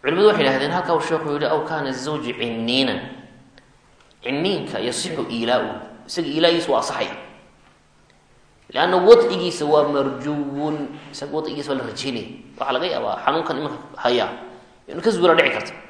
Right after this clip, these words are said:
oo ka tago. Marka maadaama caynkaas ay tahay,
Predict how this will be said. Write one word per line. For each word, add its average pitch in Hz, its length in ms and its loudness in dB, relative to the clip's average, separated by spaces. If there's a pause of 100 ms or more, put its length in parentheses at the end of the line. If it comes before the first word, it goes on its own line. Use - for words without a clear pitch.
(520)
oo 110 100 0
ka 135 100 -4
tago. 113 220 -8 (1600)
Marka - 200 -4
maadaama 143 360 0
caynkaas 160 320 4
ay 147 160 4
tahay, 120 280 0